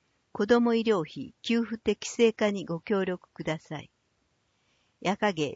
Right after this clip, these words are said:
ィーエムオー通信。新型コロナウイルスのワクチン接種についてのお知らせ。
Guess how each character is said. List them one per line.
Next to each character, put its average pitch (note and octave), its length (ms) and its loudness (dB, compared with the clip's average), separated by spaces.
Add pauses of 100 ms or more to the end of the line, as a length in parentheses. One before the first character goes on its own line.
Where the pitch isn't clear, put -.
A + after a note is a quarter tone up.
(100)
ィ G#3 180 0
ー A#3+ 40 6
エ A#3+ 60 4
ム A3+ 240 0
オ G3+ 80 -6
ー - 80 -14
通 E3 220 -6
信。 - 320 -10 (1040)
新 A3+ 400 0
型 G#3 480 -2
コ G#3+ 120 -2
ロ B3 120 4
ナ B3 220 2
ウ A#3+ 120 -2
イ A#3+ 60 -2
ル F#3 120 -4
ス - 200 -12
の D3 260 -8 (220)
ワ F#3+ 120 0
ク A3+ 140 -8
チ - 180 -2
ン A#3+ 80 2
接 A#3+ 180 2
種 - 240 -4
に D#3 120 -2
つ - 140 -6
い F3 100 -2
て D3 160 -6
の B2+ 140 -8
お C3 40 -10
知 - 180 -12
ら C#3+ 140 -4 (140)
せ。 C3+ 160 -8